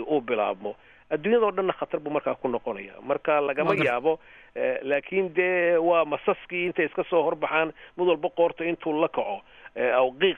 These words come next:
Speaker 1: sanka ka keenayay, eh, au xumbo keenayay, eh, ka kale uu hanjabaya, taasu muddo badanna way socotay, iminkana way taagan tahay, waana socon doonta.
Speaker 2: Dalka Shiinuhu waa dalka ugu xoogga weyn dalalka xulafada la ah Kuuriyada Waqooyi, waana dal ay daris yihiin.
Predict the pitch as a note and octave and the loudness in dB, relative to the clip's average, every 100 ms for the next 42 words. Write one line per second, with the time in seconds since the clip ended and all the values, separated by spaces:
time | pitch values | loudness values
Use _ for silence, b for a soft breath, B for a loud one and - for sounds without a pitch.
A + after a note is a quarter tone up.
0 | - F#3+ C#3 - - D3+ D#3 C#3+ D3 D3+ | -2 -6 -4 -6 -4 -2 -2 0 0 0
1 | D3+ C3+ C#3 C#3+ C3 A2+ E3 D#3+ E3+ - | -2 -2 0 0 0 0 0 0 0 -2
2 | C#3+ D#3 C3+ D3 D3+ B B - C3+ C#3 | -2 -2 -2 -2 -4 B B -4 0 0
3 | C3 - D#3 C#3+ D#3 B2+ B2+ C#3 B2+ C3+ | 0 0 0 0 -2 -4 -4 -2 0 0
4 | C#3+ B2+ C#3+ C3 b b D3 D3+ G#3 F3+ | 0 -2 -4 -6 b b -6 0 0 0
5 | F3+ D#3+ D3+ - B2 B2 D3 F3+ E3 D3 | 0 0 -2 -4 -6 -4 0 0 0 0
6 | C#3+ C#3 A2 B2+ B2 C#3 C3 C#3 E3 - | 0 0 -2 -2 -2 -2 0 2 0 -2
7 | C3 C#3+ G#2+ - _ - F3+ F#3+ F#3 - | -6 -6 -10 -14 _ -4 0 0 -2 -4
8 | G3 G#3 F#3+ F#3+ F3+ G#3 G#3 G#3 B3+ B3 | 0 0 2 2 2 0 0 0 0 0
9 | A3+ G#3 G#3 G#3 A3 - F#3 G3+ A3 G3 | 0 0 2 2 0 -4 2 2 2 -2
10 | - F#3 F#3+ G3+ F#3+ F#3 D#3+ - F3+ E3 | -2 -2 0 0 2 0 -2 -2 0 0
11 | D#3 D#3 - D#3+ E3+ F3+ - _ G#3 G3+ | -2 -4 -4 0 2 0 -2 _ -4 2
12 | A3 A3 F#3+ G3+ G3 F3+ F3+ E3 - D#3 | 2 2 0 -2 0 -2 0 -2 -4 -2
13 | D#3+ F#3+ D#3 | 0 2 0